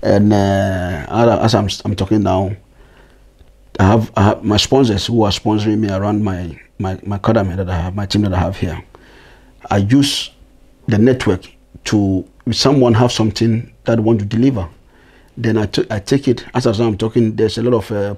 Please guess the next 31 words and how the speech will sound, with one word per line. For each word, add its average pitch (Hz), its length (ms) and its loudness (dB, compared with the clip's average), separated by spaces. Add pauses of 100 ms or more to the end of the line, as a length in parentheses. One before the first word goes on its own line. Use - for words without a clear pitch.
pools, 131 460 -4 (220)
uh, 90 560 -6 (160)
pillows 113 320 0
that 104 160 -4
are 101 100 -6
going 110 200 0
to 104 60 -10
Ghana 107 260 -4
now, 71 160 -12 (640)
uh, 92 640 -6
so 113 100 -2
that, 101 220 0
that 110 100 2
I 107 60 4
want 113 220 2
to 95 60 -6
sh-, - 100 -8 (320)
share 120 420 2
it - 260 -6
in 110 60 -4
the 95 100 -4
different, 107 440 -4
some 101 160 -4
different, 110 400 -2
uh, 95 120 -4
hospitals 92 580 -6
that, 98 220 -4
uh, 90 340 -4
will 101 140 -6
benefit 113 460 -2
them. 73 180 -6